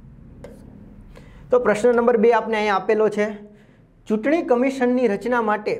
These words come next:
બંધારણના કયા આર્ટિકલમાં જોગવાઈ કરવામાં આવી છે? ઓપ્શન એ ત્રણસો અડતાલીસ, ઓપ્શન બી ત્રણસો ચોવીસ, ઓપ્શન સી બસો બાવીસ અને ઓપ્શન ડી ત્રણસો અઢાર. તો મિત્રો આમાં જવાબ આપણો સાચો શું આવશે? તો કે ત્રણસો ચોવીસ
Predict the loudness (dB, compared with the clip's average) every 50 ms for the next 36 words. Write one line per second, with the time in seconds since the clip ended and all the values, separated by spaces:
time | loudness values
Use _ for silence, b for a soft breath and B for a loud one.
0 | -8 -6 -4 -4 -2 -2 -2 0 0 0 0 -2 -2 -4 -4 -4 -2 0 2 2
1 | 2 0 -2 -4 -6 -6 -6 -6 -4 -6 -8 -8 -4 -4 -4 -4 -4 -4 -6 -6
2 | -6 -6 -6 -4 -4 -4 -4 -4 -4 -6 -6 -4 -6 -4 -2 -2 -2 -2 -6 -10
3 | B B B B B B B -4 -4 -4 -4 -6 -8 -10 -14 -16 -18 -20 b b
4 | b b b b b b -6 -4 -2 0 0 0 2 2 0 -2 -4 -8 -12 -10
5 | -6 -4 -4 -4 -2 0 0 0 0 0 0 2 2 2 0 0 -4 -12 -18 -20
6 | b b b b b b b -14 -14 -8 -4 -4 -2 -2 -2 -2 -4 -4 -6 -8
7 | -6 -4 -4 -2 -2 -2 -2 0 2 2 2 4 2 0 0 -4 -10 -16 -18 B
8 | B B B B B -6 -6 -4 -2 -4 -4 -2 -2 -4 -4 -4 -4 -2 -2 -2
9 | -2 -2 -2 0 2 0 2 2 0 -2 -4 -8 -12 B B B B B B -8
10 | -4 -4 -4 -4 -4 -4 -2 0 0 -2 -2 -2 -4 -4 -2 0 0 0 0 0
11 | -4 -10 -14 -20 -16 -6 -2 0 0 0 0 -2 -6 -12 B B B B B B
12 | B B 0 2 2 2 2 2 2 2 0 0 0 2 0 2 2 2 0 0
13 | 0 -2 -2 -2 -2 -4 -2 -2 -4 -4 -4 -4 -2 -2 -2 -2 -4 -4 -6 -6
14 | -6 -8 -10 -10 -10 -8 -6 -6 -6 -6 -6 -6 -6 -6 -4 -4 -4 -2 -2 0
15 | 0 -2 -2